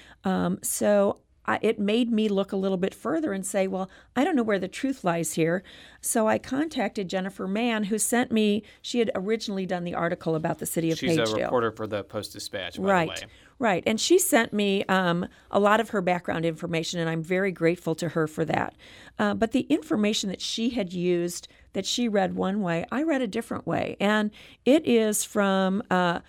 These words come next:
Speaker 1: the Ward One alderpersons, Marla Smith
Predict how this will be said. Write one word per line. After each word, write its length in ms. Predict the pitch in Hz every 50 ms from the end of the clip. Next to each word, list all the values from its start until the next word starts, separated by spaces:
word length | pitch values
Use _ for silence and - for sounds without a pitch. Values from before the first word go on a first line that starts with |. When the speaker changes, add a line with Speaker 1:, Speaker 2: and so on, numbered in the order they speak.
| - _ _ _ _
Speaker 1:
the 120 | - 214
Ward 460 | 202 185 202 233 262 320 370 311 294 233
One 380 | 214 214 202 202 202 196 - -
alderpersons, 800 | - 185 196 190 190 196 185 - - 170 - - 180 160 160 -
Marla 340 | - 175 185 202 226 240 240
Smith 600 | - - - 208 202 190 190 196 196 - - -